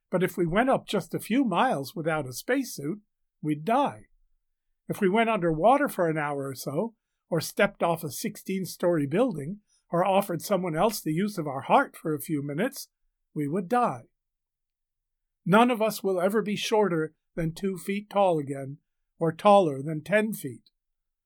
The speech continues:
We won't fly by flapping our arms,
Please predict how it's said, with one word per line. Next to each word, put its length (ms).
We 140
won't 320
fly 440
by 200
flapping 480
our 180
arms, 440